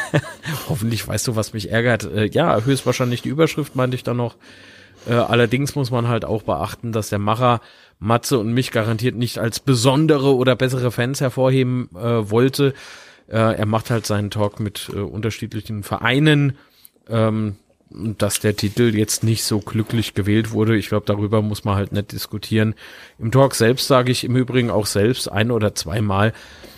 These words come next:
äh, dass weder Matze noch ich, äh, über oder für alle Fans, äh, vom F C K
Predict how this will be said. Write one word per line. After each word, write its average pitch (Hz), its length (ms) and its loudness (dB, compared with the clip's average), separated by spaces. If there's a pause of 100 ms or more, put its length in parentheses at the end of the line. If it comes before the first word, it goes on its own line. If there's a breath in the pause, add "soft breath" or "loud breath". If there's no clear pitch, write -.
(260 loud breath)
äh, 107 160 2
dass 104 220 0
weder 104 180 4
Matze 104 300 -2
noch 104 160 -2
ich, 117 420 -2
äh, 104 320 0 (100)
über 120 680 0
oder 117 180 4
für 165 580 4
alle 139 320 4
Fans, 147 800 0
äh, 131 220 -2
vom 123 260 -2
F - 160 -8
C 120 140 -4
K 120 400 2